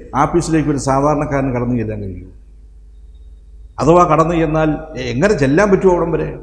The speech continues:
അതുപോലത്തെ സെക്യൂരിറ്റി അല്ലേ? ഒരു കമ്മ്യൂണിസ്റ്റ് നേതാവിന് പറ്റിയ സെക്യൂരിറ്റിയും യാത്രയുമാണോ നമ്മുടെ കേരളത്തിൽ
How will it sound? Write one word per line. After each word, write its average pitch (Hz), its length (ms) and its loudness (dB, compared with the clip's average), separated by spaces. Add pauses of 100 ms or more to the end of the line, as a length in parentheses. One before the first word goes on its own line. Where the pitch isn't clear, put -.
(760)
അതുപോലത്തെ 160 400 2 (100)
സെക്യൂരിറ്റി 160 460 -2
അല്ലേ? 101 240 -4 (920)
ഒരു 165 160 2
കമ്മ്യൂണിസ്റ്റ് 190 440 0
നേതാവിന് 170 380 2
പറ്റിയ 147 320 0
സെക്യൂരിറ്റിയും 147 720 -2 (200)
യാത്രയുമാണോ 139 640 2
നമ്മുടെ 120 240 -2
കേരളത്തിൽ 123 420 -4